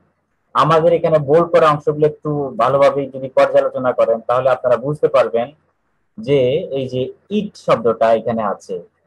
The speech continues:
হ্যাঁ, প্রথমে মানে আমি যে প্যাসেজটা দিয়েছি এটা সেম প্যাসেজ, সব ক্ষেত্রে সেম হবে। এখানে কি বলা হচ্ছে, "Cohesion is an important feature of academic writing. It can help,"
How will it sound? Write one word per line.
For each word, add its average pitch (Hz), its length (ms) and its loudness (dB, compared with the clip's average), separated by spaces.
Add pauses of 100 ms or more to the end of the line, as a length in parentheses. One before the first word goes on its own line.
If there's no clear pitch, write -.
(260)
হ্যাঁ, 156 140 -2
প্রথমে 175 520 -2 (260)
মানে 131 240 0
আমি 160 300 -2
যে 165 80 -4
প্যাসেজটা 139 400 -2
দিয়েছি 135 360 -4
এটা 151 240 -2
সেম 202 300 0
প্যাসেজ, 107 340 -2
সব - 400 -2
ক্ষেত্রে 175 340 -4
সেম 123 280 -2
হবে। 101 240 -4 (880)
এখানে 175 280 0
কি 175 80 -4
বলা 165 180 4
হচ্ছে, 165 220 0
"Cohesion 156 340 0
is 151 80 -4
an 151 80 -2
important 147 300 -2
feature 147 440 0
of 139 40 0
academic 139 260 2
writing. 143 320 0 (220)
It 208 100 -6 (180)
can 147 220 0 (120)
help," 175 240 4